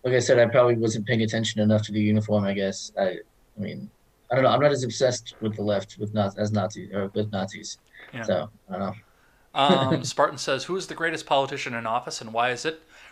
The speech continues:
Speaker 2: Republican Representative Paul Gosar?" Yeah, that was another one that went along with the, uh, debate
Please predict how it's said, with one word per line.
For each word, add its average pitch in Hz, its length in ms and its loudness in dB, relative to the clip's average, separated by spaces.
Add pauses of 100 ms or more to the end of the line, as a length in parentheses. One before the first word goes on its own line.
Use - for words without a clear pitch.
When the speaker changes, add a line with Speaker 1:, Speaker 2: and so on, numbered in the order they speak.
Speaker 2:
Republican 135 500 -2
Representative 127 540 -4
Paul 131 260 2
Gosar?" 117 560 -2 (460)
Yeah, 175 320 8
that 165 180 4
was 175 140 -2
another 160 240 -2
one 147 140 -4
that 113 100 -4
went 123 120 -4
along 117 240 -4
with 110 120 -14
the, 117 160 -8
uh, 117 100 -2
debate 127 500 -6